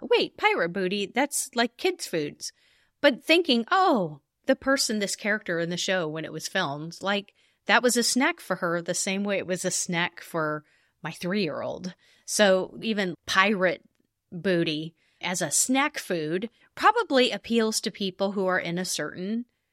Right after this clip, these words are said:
reminiscence bump. I think it influences decisions about what we open to as we age. If we're, you know, at this point in our life that the researchers notice that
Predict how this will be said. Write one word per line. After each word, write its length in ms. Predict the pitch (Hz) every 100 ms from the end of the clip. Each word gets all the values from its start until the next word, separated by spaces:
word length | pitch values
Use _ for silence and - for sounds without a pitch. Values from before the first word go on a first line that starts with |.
| _
reminiscence 680 | 156 165 208 427 - 220 143
bump. 220 | - 143 _ _ _ _ _ _ _ _ _ _ _ _ _ _ -
I 80 |
think 240 | 220 285 277
it 140 | 247
influences 800 | 202 240 247 285 294 277 220 202
decisions 720 | - 185 - 185 170 190 196
about 360 | 190 175 160 -
what 300 | 160 190 -
we 160 | 202 -
open 440 | 165 170 202 202
to 440 | - 233 233 233 233 _ _ _ _
as 400 | 190 196 196 180
we 360 | 165 180 175 170
age. 640 | 175 165 139 - - - - _ _ _ _ _ _ _ _ _ _ _
If 340 | - 311 320 -
we're, 580 | 240 226 202 196 196 196 _ _ _ _ _ _ _ _ _ _ - 170 -
you 160 | 214
know, 180 | 196 185 -
at 240 | 214 226
this 180 | 240 214
point 320 | - 233 220
in 60 | 190
our 140 | 196
life 340 | 190 233 240 -
that 140 | -
the 100 | 190
researchers 640 | 214 240 214 - - 180 185
notice 540 | 190 240 196 170 -
that 260 | 190 175